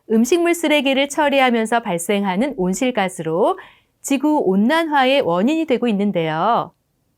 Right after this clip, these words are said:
음식물 쓰레기가 내뿜는 온실가스는 무려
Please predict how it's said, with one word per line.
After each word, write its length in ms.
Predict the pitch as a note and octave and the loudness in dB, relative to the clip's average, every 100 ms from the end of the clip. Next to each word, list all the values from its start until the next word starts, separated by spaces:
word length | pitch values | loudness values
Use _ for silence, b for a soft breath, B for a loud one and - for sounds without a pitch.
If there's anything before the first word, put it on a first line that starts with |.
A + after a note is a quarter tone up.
| _ _ _ - | _ _ _ -6
음식물 480 | G3 G3+ A3+ C#4 C#4 | 0 0 0 0 0
쓰레기가 640 | C4+ B3 B3 A#3+ A3 A3+ A3+ | -2 0 2 2 2 2 2
내뿜는 560 | F3+ F3+ G3+ G3 A3+ | -2 -4 -2 0 -2
온실가스는 1040 | - F3 F#3 G#3+ G3+ E3 E3 E3 D4 B3+ b b _ _ | -2 -6 -4 -4 -2 -4 -4 -4 -2 -4 b b _ _
무려 560 | E3 F3 D#3 F#3 F4+ | -4 -2 0 0 -2